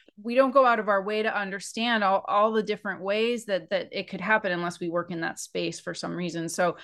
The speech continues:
I'm, I'm just blown away by it, because it's giving me a different way of thinking about what a disaster is.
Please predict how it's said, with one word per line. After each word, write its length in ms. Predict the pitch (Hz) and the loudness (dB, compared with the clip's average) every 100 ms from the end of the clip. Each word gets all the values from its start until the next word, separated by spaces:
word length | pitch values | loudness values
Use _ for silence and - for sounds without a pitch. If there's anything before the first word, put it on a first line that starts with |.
| - | 2
I'm, 480 | 214 214 202 190 - | 4 4 0 -4 -6
I'm 160 | - 220 | -2 0
just 260 | 247 240 - | 0 -4 -2
blown 260 | 233 226 | 0 2
away 340 | 220 185 190 202 | 0 2 2 2
by 200 | 185 175 | 0 -2
it, 160 | 165 | -2
because 220 | 190 185 | -6 -8
it's 160 | 196 185 | -10 -6
giving 360 | 240 233 254 233 | -2 0 2 2
me 220 | 226 214 | 0 0
a 200 | 190 175 175 | -2 -6 -2
different 480 | 220 220 226 214 - | -4 -2 -4 -4 -4
way 340 | 196 196 190 | 2 4 4
of 140 | 185 - _ - | 2 -2 _ -6
thinking 360 | 208 220 247 | -4 -2 -2
about 320 | 240 214 196 | 0 2 2
what 160 | 175 185 | 2 -2
a 80 | 190 | -2
disaster 880 | 180 180 170 147 175 - 240 247 254 - - | -8 -8 -2 -2 -4 -8 -6 -6 -8 -10 -2
is. 460 | 220 262 370 - | 0 0 -2 -10